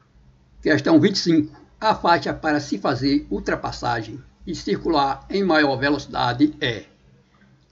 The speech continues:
letra A, da direita. Letra B, da esquerda. Letra C, do centro. Letra D, qualquer uma.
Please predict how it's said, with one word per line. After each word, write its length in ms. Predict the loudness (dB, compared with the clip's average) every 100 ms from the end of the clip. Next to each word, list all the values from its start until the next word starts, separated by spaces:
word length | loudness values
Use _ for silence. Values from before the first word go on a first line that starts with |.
| _ _ -12
letra 500 | 2 2 4 2 2
A, 60 | -6 _ _ _ _ _
da 180 | 0 6
direita. 540 | 6 6 0 -6 -10 -12 _ _ _ _ _ _ 0
Letra 480 | 6 6 6 0
B, 320 | 4 2 2 -2
da 120 | 4
esquerda. 680 | 4 4 2 2 2 -2 -6 -16 _ _ _ _ _ -10
Letra 320 | 0 0 2 -2
C, 300 | -4 -6 -10 -8
do 160 | -6
centro. 540 | -6 -4 -4 -4 -8 -8 _ -20 -20 _ _ _ _ _ _ _ -2
Letra 300 | 0 2 4
D, 180 | 4
qualquer 420 | 4 2 2 4 4
uma. 360 | 4 2 -6